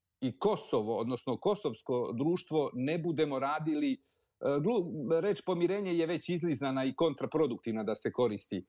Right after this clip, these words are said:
ali da jednostavno počnemo da komuniciramo, sarađujemo, da vidimo jedni u drugima ljude i da probamo ono što nikada nismo,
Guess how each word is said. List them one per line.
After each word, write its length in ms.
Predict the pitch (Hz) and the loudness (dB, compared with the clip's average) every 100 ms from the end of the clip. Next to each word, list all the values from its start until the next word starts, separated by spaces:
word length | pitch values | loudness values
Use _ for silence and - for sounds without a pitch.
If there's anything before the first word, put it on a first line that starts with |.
| _ _ | _ _
ali 240 | - 139 143 | -2 0 0
da 100 | 147 | 2
jednostavno 800 | 165 202 196 - 175 165 147 - | 2 0 -4 -2 -2 0 -2 2
počnemo 520 | 196 - 185 165 151 | 0 0 -4 0 0
da 280 | 143 139 131 | 2 0 0
komuniciramo, 1040 | 147 139 139 165 - 202 185 180 170 147 - | -2 0 0 -2 -2 0 2 0 0 -2 -4
sarađujemo, 1080 | - 151 139 165 151 190 180 175 165 147 - _ | -4 0 2 0 0 0 0 0 0 0 -2 _
da 160 | 113 143 | -2 -2
vidimo 500 | 135 202 170 175 151 | 0 0 0 0 0
jedni 360 | 135 190 160 156 | 2 2 2 0
u 80 | |
drugima 460 | 139 175 156 151 139 | 0 0 -2 0 0
ljude 560 | 131 180 208 185 185 160 156 | 0 0 0 2 2 2 -2
i 120 | 151 | 0
da 160 | 147 - | 0 0
probamo 500 | 196 202 170 165 147 | 0 2 0 0 -2
ono 240 | 180 196 175 | -2 0 -2
što 220 | - 156 | 0 2
nikada 400 | 208 - 147 139 | 2 2 2 4
nismo, 480 | 135 127 - 92 | 2 0 -2 -6